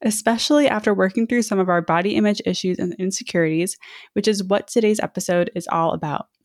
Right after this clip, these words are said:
I got to talk to my friend Leah Kern, who is an anti-diet dietitian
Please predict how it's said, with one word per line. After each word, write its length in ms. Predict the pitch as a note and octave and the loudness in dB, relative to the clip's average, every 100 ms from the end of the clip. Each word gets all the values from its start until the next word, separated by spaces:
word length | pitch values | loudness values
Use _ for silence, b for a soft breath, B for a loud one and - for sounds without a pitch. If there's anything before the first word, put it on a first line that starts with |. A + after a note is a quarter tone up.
| _ _ - | _ _ -2
I 120 | A3 | 0
got 180 | A#3+ B3+ | 0 0
to 60 | |
talk 220 | B3+ A3+ A3 | 0 0 0
to 80 | |
my 220 | G3+ G3+ A3+ | 0 0 0
friend 440 | G3+ G3 G3 - - | 2 4 4 0 -4
Leah 260 | F#3 G3 A#3 | -2 0 -2
Kern, 480 | - F3 E3 F3+ G3 B B | -2 -2 0 -2 -6 B B
who 100 | G#3+ | 0
is 220 | G3 G3 | 2 0
an 120 | F#3+ - | 0 -2
anti-diet 880 | F#3+ G3+ A#3 A#3 A#3 F3 E3+ F3 | 0 0 0 0 2 4 2 2
dietitian 720 | F3+ F#3 G3+ F#3+ - E3 F3+ | 0 -2 0 -2 0 2 2